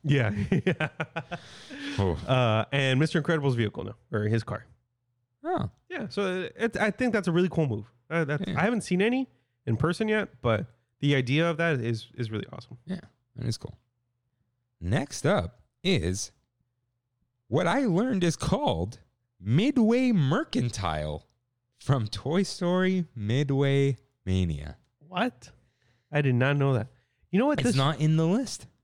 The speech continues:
Speaker 2: I had to
Speaker 1: It's not?
Speaker 2: scroll. I had to scroll around the
Speaker 1: Wow.
Speaker 2: map. Yeah.
Speaker 1: This store reminds me a lot of, um, Small World store because it's kind of, like, rounded
Speaker 2: Yeah, but
Speaker 1: in
Speaker 2: it
Speaker 1: a sense.
Speaker 2: extends to the left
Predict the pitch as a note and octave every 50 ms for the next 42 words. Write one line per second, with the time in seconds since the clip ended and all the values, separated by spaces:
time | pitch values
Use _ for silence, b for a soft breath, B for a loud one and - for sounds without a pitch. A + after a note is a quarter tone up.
0 | _ _ _ _ - - A2+ C3+ C#3 - D3 - - C3 F3 - E4+ E4+ B3 -
1 | - - - - B2+ D#3 D#3+ D3+ B2+ A#2 A2 G#2 D#3+ E3 E3+ F3 F3+ F3 F3 G3
2 | F3 F3 F#3 A#3 C#4 B3 - - - E3+ A3+ A3+ D3+ - _ _ _ _ _ -
3 | - G3+ C4 B3+ - - - - - - - - - D#3+ F3+ F3+ D#3+ D3 B2+ D3+
4 | C3 B2+ C#3+ D#3+ E3 D#3 F3 F#3+ F3 C3+ B2 B2 C3+ C#3 D3+ D#3 D3 C3+ C3+ A#2+
5 | G#2+ G2 - - A#2+ - _ _ _ _ - - - - D3+ D3 C3+ B2 - -
6 | - - - - - A#2 - _ _ _ _ _ _ _ _ _ _ _ _ _
7 | _ _ _ _ _ _ _ - _ - D#3+ D#3 - - F3+ E3+ D#3+ - - -
8 | F#3+ G#3+ A3 G3+ F#3+ D3 B2 - A#2+ A2 A2+ A#2 A#2+ C3 C#3 C3+ C#3 C#3+ F3 F3+
9 | F#3+ G3 G3+ G3+ - - B2 E3 F#3 D#3+ A#2 D3+ D3 D3+ D#3 C3+ C#3+ F3+ F#3 F3+
10 | - - D3 E3 F#3+ G3+ - - D3 C3 A2+ F#2+ G2+ C#3 E3 A2 - - - -